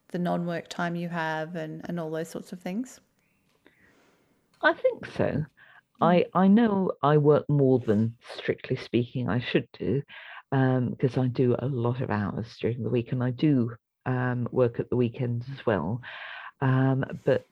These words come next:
Speaker 2: generally, I take the weekends off. Um, but I, I enjoy it.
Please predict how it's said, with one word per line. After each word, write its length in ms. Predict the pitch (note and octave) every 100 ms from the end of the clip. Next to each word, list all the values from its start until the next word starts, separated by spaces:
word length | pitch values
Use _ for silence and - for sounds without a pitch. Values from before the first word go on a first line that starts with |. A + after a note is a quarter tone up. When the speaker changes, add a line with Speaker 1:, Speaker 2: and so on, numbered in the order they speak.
| _ -
Speaker 2:
generally, 720 | G#4 F#4+ B3+ D3+ A#2+ B2 A#2+
I 120 | A#2+
take 360 | A#2 A#2+ - _
the 100 | G2+
weekends 580 | A2+ - A2+ A2+ A#2 -
off. 280 | - A#2+ - - - -
Um, 760 | C#3 C3+ C3+ C3 C3 C3 C3 A#2+ _ - - - - - - - _ _ _ _ _ _ _ _ _ _ _ _ _ _ - - G3
but 200 | - - -
I, 220 | A#3 A3+
I 180 | - B3+
enjoy 380 | D4 C4+ E4 D4
it. 340 | - - -